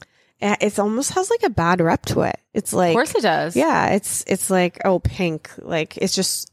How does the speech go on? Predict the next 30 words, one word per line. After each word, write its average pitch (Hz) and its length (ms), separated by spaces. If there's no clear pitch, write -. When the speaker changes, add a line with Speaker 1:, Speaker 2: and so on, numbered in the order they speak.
Speaker 1:
as 185 200
basic 180 540
as 165 200
it 165 100
can 165 160
get 160 220
for, 175 180
like, 160 260
females. 185 580
And 247 160
of, 320 120
how - 340
Speaker 2:
Right. 226 180
Speaker 1:
funny 294 280
is 269 220
it 208 180
that, 196 240
of 202 140
course, 269 460
the - 140
most, 226 220
like, 208 200
color 226 460
that 190 220
just 196 220
seems 202 340
so 185 840
basic 160 580
or 170 120
whatever 156 580